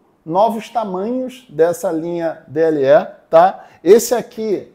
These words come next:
é o trinta, ele tem trinta de profundidade e esse aqui é o vinte e cinco. Aqui dentro, se vocês observarem,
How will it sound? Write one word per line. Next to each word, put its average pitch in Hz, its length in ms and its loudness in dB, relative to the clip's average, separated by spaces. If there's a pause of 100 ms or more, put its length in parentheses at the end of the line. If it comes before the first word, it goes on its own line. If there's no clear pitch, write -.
é 165 100 -4
o 196 180 0
trinta, 254 800 -6 (240)
ele 165 160 -2
tem 190 240 -8
trinta 214 400 -6
de 180 80 -12
profundidade 175 920 -6 (240)
e 170 120 -2
esse 196 200 0
aqui 196 260 -8
é 214 40 -2
o 208 160 -2
vinte 208 360 -10
e 208 40 -14
cinco. - 540 -10 (460)
Aqui 165 300 -2
dentro, 208 480 -2
se 196 140 -8
vocês 190 340 -4
observarem, 170 800 -2